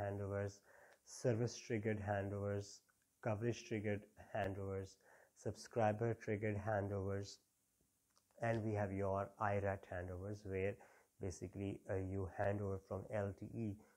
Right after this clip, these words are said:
to two G or three G as per, uh, the absence of L T E coverage. So those are your types of, uh, handovers. Then we have, uh, load balancing handovers. So for example, if you have two,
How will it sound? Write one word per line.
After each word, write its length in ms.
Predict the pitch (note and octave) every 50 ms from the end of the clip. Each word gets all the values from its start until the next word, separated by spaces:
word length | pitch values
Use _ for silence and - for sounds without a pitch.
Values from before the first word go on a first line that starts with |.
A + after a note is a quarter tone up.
| _ _ -
to 220 | - G2+ G2 G2 G2 -
two 160 | A2 G#2+ G#2
G 300 | G#2 - G2 G2 G2+ -
or 160 | - G#2 F#2+ F2+
three 280 | - - - G#2 G2
G 260 | F2+ F#2+ G2 G#2 - - -
as 280 | G#2+ G#2 F#2+ - - _ -
per, 200 | G2 F#2 F#2+ F#2+ - - -
uh, 360 | - F#2 F2+ F2+ F2+ F#2 F#2 F2 - - A#2 A2
the 100 | G#2+ -
absence 500 | G2+ F#2+ F2+ - - - G#2 F#2+ F2 -
of 100 | - F#2 - - - A#2
L 160 | G2 F#2+ F#2 -
T 80 | - F#2+
E 60 | F2+ -
coverage. 420 | - - - - G#2 G#2 - - - - - - - _ -
So 80 | -
those 220 | G#2 A#2 A2+ A2 G#2+
are 100 | A#2 A2
your 180 | G#2+ G#2+ G#2+ G#2+ G#2+
types 300 | - F#2 F#2 G2 - - -
of, 140 | G#2 F#2 F#2 - - -
uh, 200 | - F2+ F2+ F2+ E2+ E2+
handovers. 400 | F#2 F#2+ F#2+ G2 G#2 A2 A2 G#2
Then 220 | G#2+ G2+ G#2 G#2
we 120 | G#2+ A2 G2 G#2
have, 240 | G#2 G2+ G2+ G2+ G2+ - - - - - - _ - -
uh, 280 | F2+ F2+ F2+ F#2 F#2 F2+ - - _ - G#2+ G2+
load 200 | A2 A2 A2+ G#2
balancing 500 | G#2 G#2 G2 G2+ G#2 G2+ - - A#2 G#2
handovers. 600 | F#2 G2+ G2+ G2 G2+ G#2+ G#2 G#2 A#2+ B2+ B2 - - _ _ - -
So 140 | - G#2 F#2 -
for 160 | - G2+ G2
example, 480 | G2 F#2+ G2 G#2 G2 F#2+ F#2+ - G#2 G2+
if 80 | F#2+ - - -
you 60 | F#2+
have 140 | F2+ G2 G2 - _ -
two, 280 | A#2+ A#2+ A#2+ B2+ -